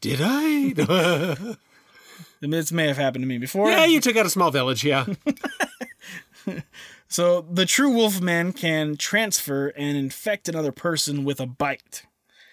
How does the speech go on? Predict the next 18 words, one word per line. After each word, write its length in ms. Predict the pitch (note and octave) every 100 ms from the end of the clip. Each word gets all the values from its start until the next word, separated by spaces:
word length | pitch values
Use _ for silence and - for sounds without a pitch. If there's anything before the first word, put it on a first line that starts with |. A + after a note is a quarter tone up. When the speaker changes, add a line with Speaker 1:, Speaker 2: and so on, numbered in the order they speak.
| -
Speaker 1:
Okay. 160 | - -
Speaker 2:
That 260 | D3 D#3
is, 240 | D3+ D3+ D3
of 180 | B2+
course, 520 | - B3+ C#4+ - - -
if 280 | E3 D3+ -
the 100 | C3+
human 500 | C3 C#3+ C3 C3 B2 _ _ _ _ _ _
that, 460 | G#2+ A#2+ A#2+ A2+ B2
that 160 | A#2+
was 160 | B2 A#2+
bitten 580 | F#3 G3 F#3+ F#3 F3 E3+
is 280 | D#3 C#3+ C#3
alive 600 | C3 C3+ C3+ C3 B2+ B2
and 180 | A#2+ A#2
survives 380 | A#2+ A#2+ G#2+
the 80 | A#2
attack. 480 | A2+ B2+ A#2+ - -